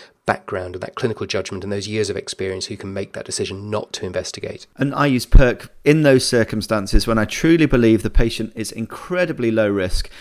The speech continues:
Speaker 2: I use it to convince myself and, more importantly, convince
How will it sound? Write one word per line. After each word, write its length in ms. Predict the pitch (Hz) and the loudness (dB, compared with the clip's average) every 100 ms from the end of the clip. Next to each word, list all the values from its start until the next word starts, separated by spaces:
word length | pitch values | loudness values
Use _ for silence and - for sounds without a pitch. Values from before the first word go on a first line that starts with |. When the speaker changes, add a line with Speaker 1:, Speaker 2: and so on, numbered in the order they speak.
| - | -4
Speaker 2:
I 200 | 127 123 - - | -2 -2 -4 -10
use 340 | 143 185 160 | -4 -4 -2
it 120 | 139 | -6
to 40 | - | -4
convince 500 | 147 131 156 175 - | -2 -2 -2 -2 -2
myself 680 | 139 123 127 120 190 - _ | -4 -2 -2 -2 -6 -14 _
and, 160 | 135 151 | -4 -2
more 240 | 180 190 | 0 0
importantly, 380 | 160 170 190 143 | 0 -2 -4 -4
convince 360 | - 143 143 | -8 -6 -6